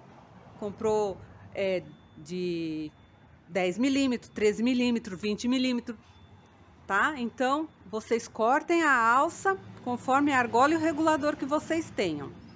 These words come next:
tá bom? Quem ainda for comprar regulador, então vocês montem uma alça, um pedacinho, tá? De amostra, e leva junto ou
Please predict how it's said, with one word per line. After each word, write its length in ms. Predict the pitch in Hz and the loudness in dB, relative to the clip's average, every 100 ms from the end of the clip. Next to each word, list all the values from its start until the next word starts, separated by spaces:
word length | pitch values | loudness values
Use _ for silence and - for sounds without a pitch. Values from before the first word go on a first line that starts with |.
| - - - - - - | -20 -20 -20 -20 -20 -14
tá 100 | 156 | -12
bom? 300 | 156 233 285 - - - | -2 -2 -2 -8 -20 -2
Quem 440 | 302 285 359 415 - - | 4 6 6 4 0 -2
ainda 400 | 240 269 285 247 | 0 2 2 0
for 600 | - - 294 330 415 440 | -4 0 2 4 4 2
comprar 520 | 403 381 381 311 294 | 2 2 2 4 4
regulador, 1120 | 294 285 294 311 294 277 233 240 233 240 254 349 - - - - - | 4 0 -2 0 0 0 0 0 2 0 -2 -4 -14 -20 -20 -16 -6
então 280 | 254 254 247 | -2 -2 -2
vocês 400 | 247 - 240 220 | -4 -2 -2 0
montem 640 | 240 254 311 415 415 392 | 2 4 4 4 4 4
uma 260 | 381 339 285 | 6 6 4
alça, 420 | 277 285 - 277 - - - | 4 2 -2 -4 -6 -20 -12
um 140 | 226 | -8
pedacinho, 920 | 226 240 220 220 - - 202 214 269 277 - - | -2 0 2 0 -2 -8 -6 -4 -6 -10 -16 -16
tá? 300 | - 175 214 240 - | -6 -4 -4 -10 -12
De 100 | 160 | -6
amostra, 640 | 180 185 156 190 - 294 277 - - - | -6 -4 -6 -6 -8 -8 -8 -14 -20 -14
e 160 | - 359 | -2 0
leva 800 | 370 311 277 294 311 330 381 415 - - - - - | 2 2 4 2 2 2 0 -2 -14 -20 -20 -20 -18
junto 640 | 208 240 262 269 302 359 | -6 -2 -2 -2 0 -2
ou 480 | - 240 269 320 359 | 0 2 4 4 2